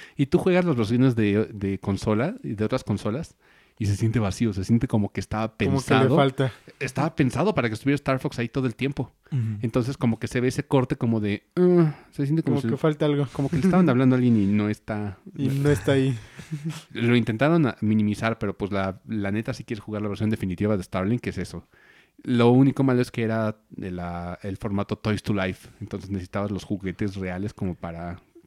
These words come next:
Speaker 1: que,
Speaker 2: Sí,
Speaker 1: que
Speaker 2: yo, yo creo que eso fue, digamos, algo que le pegó al juego.
Speaker 1: Sí, pero si te pones a analizar,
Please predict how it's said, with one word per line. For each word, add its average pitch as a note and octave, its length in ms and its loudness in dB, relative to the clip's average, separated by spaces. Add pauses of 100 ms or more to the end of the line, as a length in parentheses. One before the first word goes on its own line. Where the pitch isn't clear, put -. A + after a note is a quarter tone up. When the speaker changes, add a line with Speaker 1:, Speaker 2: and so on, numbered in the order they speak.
(160)
Speaker 1:
que, F#2+ 140 -10
Speaker 2:
Sí, D3+ 220 -2
Speaker 1:
que D#3+ 60 2
Speaker 2:
yo, F3 180 0
yo E3+ 200 0
creo G3 140 -4
que G3 80 -4
eso F3 160 0
fue, D#3 360 2 (220)
digamos, C#3 420 0
algo C3+ 200 -2
que B2 80 -8
le A2 80 -8
pegó A#2 320 -8
al A2 80 -10
juego. A2 380 -18
Speaker 1:
Sí, F3+ 200 4
pero A2+ 500 4
si A2+ 220 -2 (180)
te A#2 100 -4
pones B2+ 320 2 (120)
a A#2+ 60 -6
analizar, G2+ 520 -4